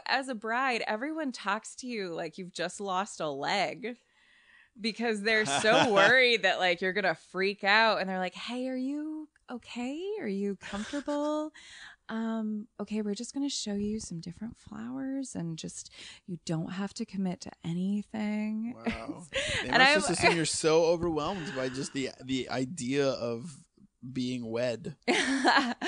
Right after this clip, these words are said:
Speaker 1: definitely, like, this last year, uh, well, I started, like, hardcore wedding planning, like, two months before the wedding.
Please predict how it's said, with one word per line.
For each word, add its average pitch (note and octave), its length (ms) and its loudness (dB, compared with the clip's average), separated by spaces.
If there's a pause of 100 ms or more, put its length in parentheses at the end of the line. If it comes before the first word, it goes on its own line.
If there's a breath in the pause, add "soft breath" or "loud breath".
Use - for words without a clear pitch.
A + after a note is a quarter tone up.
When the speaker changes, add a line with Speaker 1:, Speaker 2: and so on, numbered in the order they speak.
(480 loud breath)
Speaker 1:
definitely, G4+ 420 2
like, C#4 260 0
this C4 240 -2
last D#4+ 400 -2
year, F3 640 2 (600)
uh, D#3+ 640 2 (920)
well, G#3+ 220 4
I A#3 180 6
started, A#3+ 420 0
like, F3+ 180 2
hardcore E3 920 2
wedding D3 340 -2
planning, C#3+ 760 -6
like, D3+ 320 -4
two A3 200 0
months F3+ 280 0
before C3+ 340 -6
the A2+ 100 -6
wedding. F#2+ 420 -10